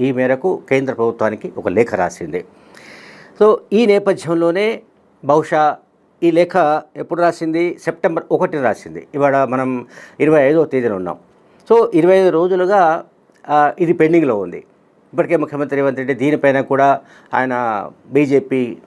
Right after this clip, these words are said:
ఆ, కి స-, చెందిన కేంద్ర మంత్రి కిషన్ రెడ్డిని, కేటీఆర్ను ఇద్దరిని ఈ ఇష్యూలో దోషులుగా, ఆ, ప్రకటించిన సంగతి తెలుసు. ఇద్దరు కలిసే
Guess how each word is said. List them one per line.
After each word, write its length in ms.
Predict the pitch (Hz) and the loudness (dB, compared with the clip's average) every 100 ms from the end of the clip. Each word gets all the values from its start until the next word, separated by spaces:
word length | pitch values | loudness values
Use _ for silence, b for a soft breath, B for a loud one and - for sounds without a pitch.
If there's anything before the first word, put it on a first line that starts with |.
| - | -6
ఆ, 60 | 120 | -4
కి 160 | 117 127 | -4 -6
స-, 100 | 117 | -6
చెందిన 360 | 107 123 120 | -4 0 0
కేంద్ర 280 | 120 127 123 | 2 2 2
మంత్రి 200 | 117 110 | -2 -4
కిషన్ 300 | 123 117 123 | -6 -2 0
రెడ్డిని, 440 | 120 123 123 135 - | 0 0 0 -2 0
కేటీఆర్ను 640 | 131 127 127 117 123 127 123 b b b b 139 | 0 4 4 2 0 -4 -4 b b b b -8
ఇద్దరిని 600 | 135 165 160 160 170 170 _ - | 0 2 2 2 0 -4 _ 0
ఈ 160 | 156 | 2
ఇష్యూలో 500 | 143 - 160 151 147 | 0 0 2 4 2
దోషులుగా, 760 | 98 131 139 - 139 135 131 110 B B B 107 | 2 2 2 0 0 2 2 0 B B B -2
ఆ, 220 | 113 113 | 0 0
ప్రకటించిన 500 | 110 127 123 123 120 | 0 -4 -2 -4 -6
సంగతి 340 | - 104 107 | -6 -4 -4
తెలుసు. 360 | 101 151 - - _ _ - | -2 -2 -4 -12 _ _ -12
ఇద్దరు 280 | 113 151 139 | -2 0 0
కలిసే 600 | 131 127 131 170 185 | -2 -4 -2 -2 -2